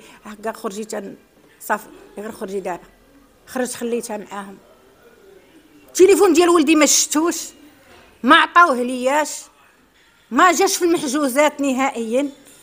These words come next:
للصباح طلعت أنا كنسول ل-، لولدي كيفاش، واش ولدي ملي طاح خلى شي حوايج، واش باش عرفت أنا ولدي طاح خصكم تقولوا لي.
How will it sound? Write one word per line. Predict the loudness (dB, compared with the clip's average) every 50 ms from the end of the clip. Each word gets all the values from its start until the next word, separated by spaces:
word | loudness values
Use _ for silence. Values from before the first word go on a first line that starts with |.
| _ _ _ _ _ _ _ _ _ _ _ _ _ _ _ _ _ _ _ -8 -2
للصباح | -2 0 0 0 2 4 2 2 2 -4
طلعت | -10 -8 -8 -8 -8 -6 -4
أنا | -4 -2 -2
كنسول | -2 -4 -4 -4 -4 -4 -6 -6 -4 -2 -2 -2 -2 -2 -4 -8 -18 -20 -20 -20 -20 _ -14 -8 -2
ل-، | 0 0 0 0 -4 -6 -16 -10 -4
لولدي | -2 0 2 2 2 2 2 2 0 0
كيفاش، | 2 2 2 2 4 4 2 2 2 0 -8 -10 -12 -20 -20 -20 _ _ _ _ _ _ _ _ _ _ _ _
واش | 4 4 4 4 4 -2
ولدي | -2 -2 -2 -2 -4 -6 -8 -8 -12 _ _ _ _ _ _ _ _ _ _ _ _ _ _ _ _ _ _ _ _ _ _ _ _ _ _ _
ملي | 0 2 2 2 2 0
طاح | 2 2 2 2 2 -2 -14 -18
خلى | -12 -8 -6 -4 -4 -4
شي | -4 -4 -6 -8
حوايج، | -8 -6 -4 -2 -2 -2 -2 -2 -4 -4 -6 -8 -14 _ _ _ -20 -20 -20 _ _
واش | -2 -2 -2 -2
باش | -2 -4 -4 -2
عرفت | -4 -4 -6 -4 -2 -2
أنا | 0 0 0
ولدي | 0 -2 -2 -2 -4 -2
طاح | 0 0 0 0 -2 -10 -12 _ _ _ _ _ _ _
خصكم | -16 -6 0 2 2 2
تقولوا | 2 0 -2 0 0 0 -2
لي. | -2 -4 -8 -10 -12